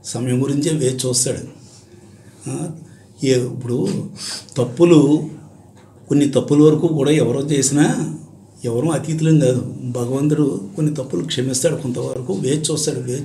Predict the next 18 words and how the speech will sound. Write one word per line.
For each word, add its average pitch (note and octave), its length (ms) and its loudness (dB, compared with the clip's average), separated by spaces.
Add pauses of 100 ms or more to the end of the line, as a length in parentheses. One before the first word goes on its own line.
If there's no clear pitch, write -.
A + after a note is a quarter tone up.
(100)
చూసింది D#3+ 240 0 (360)
సరైన C#3 400 2
సమయంలో, C#3 520 -2
సరైన E3+ 480 2
రీతిలో D3 360 4
ఆయన B3 300 4 (280)
సమాధానం F#3 680 0
మనకి E3 260 0
చూపెడతాడు. F3 760 2
అందుగురించి C#3 480 -2
గత D3 280 -2
ఎలక్షన్లోనే E3 520 0
ఆయన G3 120 -2
చూపించాడు. D#3+ 560 2 (680)
అంతేకాకుండా E3 960 6 (1700)
మీరు D#3 420 6 (640)
సామంతులు, F3+ 720 4
సామంతులు D#3 880 6